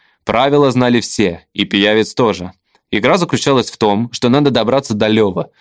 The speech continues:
Кто первый, тот и победил. Лёва отвернулся.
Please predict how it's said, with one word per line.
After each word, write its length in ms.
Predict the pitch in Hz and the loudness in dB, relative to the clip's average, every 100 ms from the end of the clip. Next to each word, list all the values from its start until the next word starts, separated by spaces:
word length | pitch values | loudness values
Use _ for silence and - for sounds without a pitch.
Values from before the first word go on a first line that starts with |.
| _ _ _ | _ _ _
Кто 260 | - - 120 | -4 -2 0
первый, 500 | 143 190 127 87 - _ | 2 2 0 -2 -8 _
тот 160 | 156 170 | -2 0
и 40 | |
победил. 580 | 143 110 104 95 85 - _ _ _ _ _ | 0 0 -2 -2 -4 -6 _ _ _ _ _
Лёва 480 | 101 98 120 160 151 | -2 2 2 2 0
отвернулся. 880 | - 120 113 101 101 92 - - - | -2 -2 -2 0 0 -2 -6 -12 -12